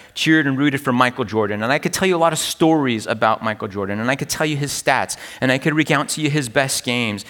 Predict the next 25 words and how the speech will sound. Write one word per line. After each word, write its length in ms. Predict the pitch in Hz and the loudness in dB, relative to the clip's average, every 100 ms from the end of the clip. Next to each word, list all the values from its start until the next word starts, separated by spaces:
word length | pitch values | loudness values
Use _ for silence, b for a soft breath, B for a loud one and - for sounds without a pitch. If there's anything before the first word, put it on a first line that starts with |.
| B B | B B
and 140 | 127 | -2
I 100 | 131 | -2
could 160 | 139 135 | -4 -2
tell 160 | 151 | 0
you, 140 | 156 151 B B | 0 -2 B B
you 120 | 139 | -2
know, 160 | 139 | 0
what 420 | 139 - 127 156 147 | 0 -2 0 0 2
years 220 | 151 139 | 0 0
he 100 | 143 | -2
won 160 | 139 | -2
the 80 | 135 | -2
championship. 560 | 123 120 123 110 98 104 | -4 -4 -4 -6 -6 -4
So 120 | - | -2
I 80 | 202 | 0
knew 180 | 226 220 | 4 4
a 20 | |
lot 200 | 170 180 | 4 2
about 360 | 120 127 127 - | 2 2 2 0
Michael 220 | 120 113 | -4 -4
Jordan, 240 | 107 104 | -2 -2
but 120 | 156 | 0
I 60 | 196 | 0
didn't 220 | 240 - | 0 -2
know 480 | 127 120 120 113 113 | 0 2 2 2 -4